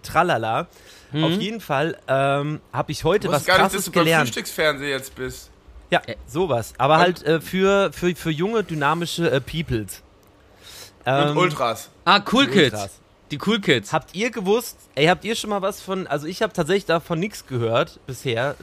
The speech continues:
Speaker 1: äh, habt ihr schon was vom künstlichen Regen gehört, dass man Regen künstlich erzeugen kann?
Speaker 2: Ja.
Speaker 3: Ja.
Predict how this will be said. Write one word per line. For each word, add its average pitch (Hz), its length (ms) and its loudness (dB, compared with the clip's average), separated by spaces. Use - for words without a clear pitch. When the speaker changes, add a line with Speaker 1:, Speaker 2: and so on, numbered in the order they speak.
Speaker 1:
äh, 117 520 -2
habt - 180 -4
ihr 202 80 -4
schon 180 200 -2
was 185 160 -2
vom 151 180 -8
künstlichen 190 600 -4
Regen 170 340 -2
gehört, 113 540 -2
dass 131 180 -4
man 139 160 -2
Regen 170 400 -4
künstlich 196 480 -6
erzeugen 151 540 -2
kann? 117 360 -6
Speaker 2:
Ja. 123 120 0
Speaker 3:
Ja. 294 180 2